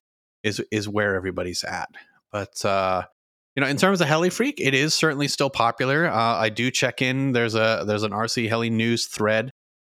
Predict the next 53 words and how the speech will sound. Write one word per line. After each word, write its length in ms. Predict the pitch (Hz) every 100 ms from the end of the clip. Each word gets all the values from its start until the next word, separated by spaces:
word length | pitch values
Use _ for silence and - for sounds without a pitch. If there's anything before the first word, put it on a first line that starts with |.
| -
in 140 | 107
the 80 | 104
main 220 | 104 101
group 220 | 104 165
where 120 | 113 92
people 380 | 110 104 101
host, 440 | 85 101 82 - -
uh, 260 | - 98 - - _ -
post 440 | 113 107 - - _ -
updates 400 | 107 - 104 -
on 220 | 104 98
new 160 | 107 104
information 480 | 98 104 95 - 98
they 100 | 95
learned 220 | 95 95
about. 160 | 107
And 100 | 135
every 160 | 107 110 107 -
now 160 | 104 104
and 100 | 101
then 120 | 107
somebody 280 | - 107 101
finds 320 | - 101 101
something 400 | 101 98 101 98 _ _ _ -
I 140 | 95
miss. 340 | 92 95 131 165
So 360 | - - 95
I 200 | - 98
always 220 | 98 98
appreciate 540 | 98 - 104 - 92 -
that. 280 | 95 117 - _ _ _ _ _
Uh, 200 | 117 107
so 120 | 104 160
you 60 |
can 60 | 165
get 100 | 156
a 40 |
little 160 | 139 131
bit 100 | 127
of 60 |
news 320 | 120 120 123 120
out 100 | 110
of 80 |
Heli 200 | 104 117
Freak 280 | 110 123 113
as 200 | 104 104
well. 300 | 107 107 113 - 143
But 140 | 123
you're 100 | 147
right, 240 | 147 147 107
it 160 | 110
is 180 | 123 127
slower. 520 | - 110 110 110 110